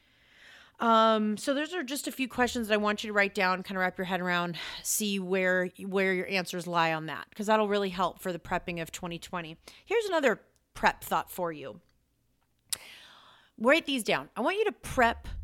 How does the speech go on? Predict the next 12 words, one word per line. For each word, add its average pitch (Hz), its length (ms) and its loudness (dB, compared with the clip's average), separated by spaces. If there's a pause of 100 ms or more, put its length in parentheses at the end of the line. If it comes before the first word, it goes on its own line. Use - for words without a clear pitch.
(240)
for - 180 -2
results. 175 640 -4 (220)
Prep 415 240 0
for 311 160 2
results. 208 640 -4 (300)
And 233 120 0
write 262 200 2
this 262 140 -4
down. 175 280 2
Personally, 311 680 0 (1300)
physically, 269 720 4 (1200)
mentally, 262 880 2